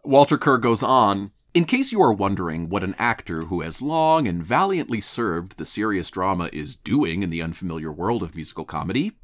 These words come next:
don't give it a second thought. Mister Evans is perfectly at home. Tenderloin is the most <laughs> serious comedy I ever saw. It begins with a hymn in a Park Avenue church and thereafter gets soberer and soberer and soberer.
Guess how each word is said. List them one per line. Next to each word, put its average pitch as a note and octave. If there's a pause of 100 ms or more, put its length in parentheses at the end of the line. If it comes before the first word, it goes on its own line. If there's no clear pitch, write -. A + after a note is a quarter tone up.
don't D#4+
give G#3
it F3
a D3
second A#2
thought. - (340)
Mister G2+
Evans C3
is G2
perfectly -
at F2+
home. D#2+ (340)
Tenderloin A2+
is -
the C3
most C#3
<laughs> E3+
serious A3+
comedy A#2
I B2
ever G#2+
saw. - (580)
It C3+
begins G#3
with A3+
a F3
hymn B2
in C#3
a A#2
Park D#3
Avenue D3+
church G2 (180)
and G#2
thereafter E3
gets D#2+
soberer D#3
and D#2
soberer G2
and F#2
soberer. D#2